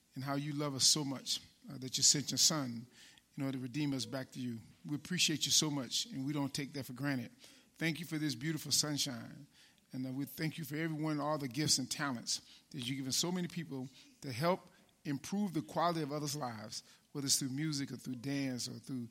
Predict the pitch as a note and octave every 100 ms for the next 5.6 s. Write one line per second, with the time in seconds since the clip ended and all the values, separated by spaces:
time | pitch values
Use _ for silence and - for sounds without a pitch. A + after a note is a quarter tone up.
0 | - - _ D#3 D#3 C3+ C#3+ D3+ C3+ B2
1 | C3+ B2+ C3 D3+ C3 - B2 A#2+ A#2 A2+
2 | A#2 - - - - C#3+ G#3 G3+ G3 D#3
3 | A#2+ C#3 C3+ - E3 F3 F3 B2+ A2+ B2
4 | - - - C3 C#3+ C#3+ C3+ D#3 C3+ -
5 | - B2+ - - B2